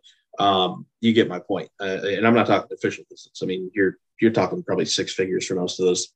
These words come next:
those top ten kids in that class that they got. Um, or at, at the top ten kids in their class, not the top ten overall guys. But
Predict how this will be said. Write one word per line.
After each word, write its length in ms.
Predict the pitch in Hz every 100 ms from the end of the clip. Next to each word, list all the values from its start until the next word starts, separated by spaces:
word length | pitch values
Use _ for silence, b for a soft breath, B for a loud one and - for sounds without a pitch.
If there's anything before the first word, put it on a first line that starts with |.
| -
those 200 | 98 -
top 280 | - 92 -
ten 200 | 92 92
kids 260 | 98 92
in 60 | -
that 160 | - -
class 360 | 95 90 -
that 80 | -
they 100 | -
got. 240 | 80 - - _ _ b b b -
Um, 480 | - 175 175 85 - _ _ _ -
or 180 | 104 90
at, 200 | 104 107
at 260 | 104 98 95
the 80 |
top 220 | - 90 -
ten 180 | 98
kids 240 | 98 101 -
in 100 | 90
their 180 | 98 92
class, 340 | 95 92 -
not 120 | 87
the 100 | 95
top 180 | - -
ten 160 | 98 92
overall 340 | 85 95 92
guys. 300 | 95 90 92
But 120 | -